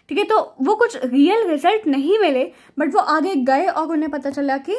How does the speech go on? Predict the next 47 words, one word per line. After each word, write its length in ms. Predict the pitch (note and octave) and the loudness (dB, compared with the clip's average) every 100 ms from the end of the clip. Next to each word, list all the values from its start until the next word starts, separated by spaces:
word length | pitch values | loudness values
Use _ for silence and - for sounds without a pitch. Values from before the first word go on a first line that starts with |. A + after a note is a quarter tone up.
| C5 _ _ _ - _ - | -8 _ _ _ -20 _ -4
अ, 280 | C4 C4+ B3+ | -2 -2 0
इस 180 | E4 - | -2 0
टाइम 260 | D4 C4+ C4+ | -2 0 0
वो 160 | F4+ | 0
जीत 240 | G#4+ D4 A#3+ | 0 -2 -2
गए 160 | A3+ | -6
थे, 100 | A3+ | -6
क्योंकि 220 | B3+ D4+ | -8 -6
obvious 380 | G4+ B3 A3+ C#4+ | -2 0 0 0
सी 100 | D4 | 0
बात 240 | C4+ B3 C#4 | 0 0 0
है, 60 | |
बटरफ्लाइज 480 | C4+ C4 C#4+ C#4+ C#4+ | -2 -2 -4 -4 -2
को 100 | E4 | -4
अपने 400 | C#4+ C#4 C#4+ G4 - - _ | -4 -2 -2 -2 -8 -20 _
किसी 260 | D4+ D4 F#4 | -4 -2 -2
उसमें 380 | D4+ D4 F#4 | -2 -2 0
रखना 380 | F#4 C#4 C#4 B3 C#4 | 0 0 0 0 0
और 260 | - F4 | 0 -2
साथ 500 | F4+ - D#4+ F#4+ A#4 | -4 0 4 4 4
में, 280 | D#4+ C#4 G4+ - _ _ | -2 -4 -6 -12 _ _
ठीक 120 | - F#4 | -8 -4
है, 80 | |
बटरफ्लाइज 460 | F#4 C4 D4+ E4 E4 | -2 -4 -2 -4 -2
को 80 | F#4+ | 0
अपने 320 | D4+ C#4+ D#4 | -2 -2 -2
किसी 220 | F4 E4 | -2 -4
उसमें 280 | E4 D#4+ E4+ | -4 -2 -2
रखना 320 | D#4+ C#4 C#4+ | -2 -2 0
और 180 | D#4 D#4 | 0 -2
साथ 360 | F4 D#4+ D4 D4 | 0 2 2 0
में 120 | F4 E4+ | -4 -4
बीटल्स 500 | C4 B3+ B3+ C#4+ C#4+ | -4 -2 -2 0 0
भी 100 | B3 | 0
रखना, 360 | C4+ A#3+ B3+ B3+ - - _ | -2 -4 -6 -12 -14 -20 _
तो 60 | F4+ | -6
कितना 260 | F#4 F#4+ B4 B4 | -4 -2 -2 -2
थोड़ा 160 | F#4+ G#4+ | -2 0
वो 180 | G4+ A4+ | -2 0
tedious, 360 | E4+ C4+ D4 G4+ - | 0 2 0 -2 -2
tedious 440 | C#4+ B3 F#4+ G#4+ | 0 0 0 -2
भी 100 | F4 | -2
नहीं, 160 | D4+ G#4+ | 0 -2
मतलब 360 | F#4+ D4 G#4 G#4+ - - | -4 -4 -4 -4 -20 -2
इंटरेस्टिंग 680 | D4+ D4 D#4 D4 - G#4 F#4+ | 0 2 0 -2 -2 -2 0
कह 160 | D4+ B3 | -2 -4
लो, 140 | A3 | -6